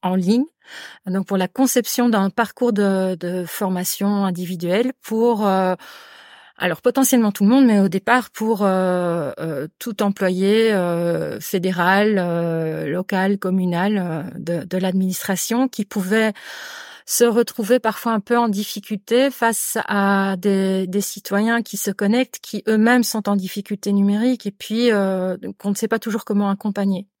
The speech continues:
Donc avec l'idée de sensibiliser d'abord à la question de, de la fracture numérique et puis surtout de donner des clés pour pouvoir accompagner le mieux possible les, les personnes, euh, qui en auraient besoin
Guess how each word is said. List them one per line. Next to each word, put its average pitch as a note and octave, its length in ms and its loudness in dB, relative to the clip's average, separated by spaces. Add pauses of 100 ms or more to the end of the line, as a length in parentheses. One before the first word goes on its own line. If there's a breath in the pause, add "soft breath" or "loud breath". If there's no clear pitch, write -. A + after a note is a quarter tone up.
(680 loud breath)
Donc G3 140 -2
avec G3+ 260 0
l'idée G3 240 4
de G#3+ 120 2
sensibiliser G#3+ 760 0
d'abord G3 480 0
à F3+ 140 -4
la F3 100 -4
question G3 540 -2
de, F3 640 -6
de F3 120 -4
la F#3 120 -2
fracture G3 380 -4
numérique G3 600 -2 (360 loud breath)
et G3+ 80 -4
puis G#3+ 120 -6
surtout - 380 -6
de A3 140 2
donner G3 280 4
des F#3 120 -2
clés G#3+ 280 0
pour - 280 -14
pouvoir G#3 560 0 (480)
accompagner G#3+ 560 2
le G#3+ 80 4
mieux G3+ 180 4
possible G#3 720 -2
les, F#3 460 0
les F#3+ 160 -2
personnes, G#3+ 480 0
euh, F#3+ 480 0
qui - 120 -6
en F#3 120 2
auraient F#3+ 180 0
besoin F#3 320 -4